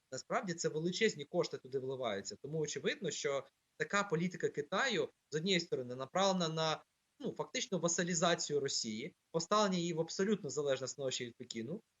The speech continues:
З іншої сторони, це гра на американців. Бо ми знаємо, що з американцями йдуть дуже складні перемовини. Ми знаємо, що Ки-, Пекін хоче виторгувати від цих перемовин максимум, а тому він має показати американцям, що ви не думайте, що ми вас будемо в усьому підтримувати.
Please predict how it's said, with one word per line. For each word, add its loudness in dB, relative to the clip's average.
З 2
іншої 2
сторони, -2
це 4
гра 2
на 0
американців. 0
Бо -4
ми -4
знаємо, 0
що 0
з -2
американцями 0
йдуть -2
дуже 0
складні -2
перемовини. 0
Ми -2
знаємо, 2
що 0
Ки-, -4
Пекін 0
хоче 2
виторгувати 0
від -10
цих -8
перемовин 2
максимум, -2
а -8
тому -4
він -2
має 0
показати 0
американцям, 0
що 4
ви 0
не 2
думайте, 0
що 0
ми 4
вас 8
будемо 2
в -2
усьому -2
підтримувати. -4